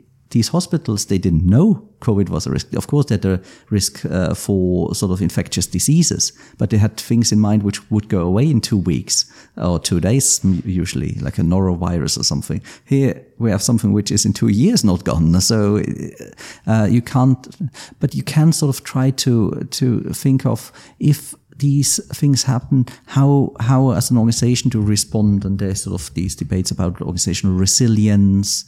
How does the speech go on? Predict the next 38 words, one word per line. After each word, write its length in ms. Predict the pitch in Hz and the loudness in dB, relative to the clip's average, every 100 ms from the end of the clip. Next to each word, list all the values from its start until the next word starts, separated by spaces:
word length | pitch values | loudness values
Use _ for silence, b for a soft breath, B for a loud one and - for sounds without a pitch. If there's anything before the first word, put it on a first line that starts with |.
| b | b
and, 320 | 98 98 95 - | -6 -4 -4 -4
uh, 140 | 95 98 | -4 -4
these 220 | 95 95 | -4 -6
kind 280 | - 90 85 | -4 -2 -2
of, 240 | 87 - | -4 -8
uh, 320 | 98 90 92 - | -6 -4 -4 -4
ideas 500 | 92 92 98 95 - | -4 0 0 2 0
that 180 | 95 - | -4 -2
you 260 | 92 90 95 - | -2 -2 -2 0
move 300 | 98 92 - | 0 0 -2
back 280 | 104 104 | -2 -4
to 280 | - 104 95 | -4 -2 0
a 60 | 92 | -2
term, 380 | - 107 98 98 B B - | -4 -4 -4 -6 B B -2
or 260 | 139 139 | 2 2
even 240 | 131 120 117 | 2 2 0
that 160 | 120 | 0
you 80 | 120 | -2
change 720 | 120 - 131 135 127 - - _ _ _ | -2 -2 2 2 0 -6 -10 _ _ _
in 140 | - | 0
response 540 | 98 92 - 92 92 - | 0 0 0 0 0 0
to, 340 | - 85 65 | -2 -2 -2
to, 380 | 101 - 101 95 | -6 -6 -6 -4
uh, 40 | 95 | -6
to 160 | - 95 | -2 0
new 400 | 95 98 98 - | 0 0 -2 -6
challenges 520 | - 101 98 - 98 | -2 0 0 -2 -4
or 120 | - 92 | -2 0
new 160 | 95 | 0
environment. 560 | 92 90 107 120 98 90 | 0 0 2 2 2 2
And 180 | 98 98 B B B B | 0 -4 B B B B
that, 140 | 107 98 | -2 0
that's 180 | 113 | -2
probably 320 | - 117 98 101 | 0 0 2 2
the, 340 | 92 78 73 | 2 0 0
the 160 | 95 82 | -2 -4
better 240 | - 95 | -2 0
way 340 | 95 95 98 | 0 2 0